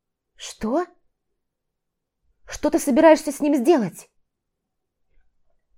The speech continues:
Не совсем понимая, спросила я. Дрей слегка отстранился от меня,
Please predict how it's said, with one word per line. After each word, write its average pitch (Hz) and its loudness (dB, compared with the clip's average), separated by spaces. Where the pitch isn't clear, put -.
Не 208 -4
совсем 208 -4
понимая, 175 -4
спросила 208 -6
я. 139 -10
Дрей 165 2
слегка 269 -8
отстранился 254 -6
от 180 -12
меня, 175 -10